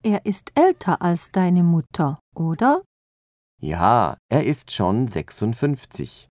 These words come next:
Speaker 2: aber noch total fit und gesund.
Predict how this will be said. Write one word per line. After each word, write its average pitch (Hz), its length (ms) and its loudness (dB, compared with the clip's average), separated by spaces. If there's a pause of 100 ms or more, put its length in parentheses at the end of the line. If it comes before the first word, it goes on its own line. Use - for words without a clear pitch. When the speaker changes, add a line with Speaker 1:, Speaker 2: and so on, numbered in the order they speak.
(360)
Speaker 2:
aber 113 200 4
noch 85 280 0
total 90 480 -2
fit - 380 -2
und 78 340 -8
gesund. 87 500 -4